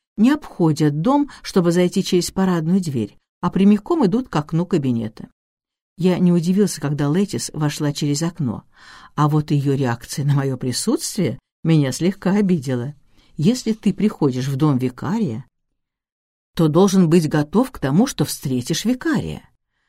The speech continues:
Она прошла в кабинет, бесформенной кучей плюхнулась в одно из глубоких кресел и, глядя в потолок, принялась рассеянно дергать себя за волосы.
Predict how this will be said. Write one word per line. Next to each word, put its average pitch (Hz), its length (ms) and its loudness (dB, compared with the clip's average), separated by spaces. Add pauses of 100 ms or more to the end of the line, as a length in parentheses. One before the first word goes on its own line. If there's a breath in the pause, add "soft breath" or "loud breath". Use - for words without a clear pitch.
(440)
Она 294 280 4
прошла 185 360 -2
в - 80 -8
кабинет, 143 640 -2 (560)
бесформенной 220 680 4
кучей 220 360 -2
плюхнулась 151 580 -2
в 156 60 -2
одно 151 240 2
из 139 120 0
глубоких 143 500 -4
кресел 123 520 -6 (420)
и, 294 80 4
глядя 214 420 4
в - 60 -8
потолок, 202 500 -2
принялась 196 440 0
рассеянно 254 580 -2
дергать 180 400 -2
себя 135 340 -6 (180 loud breath)
за 139 240 -2
волосы. 113 500 -10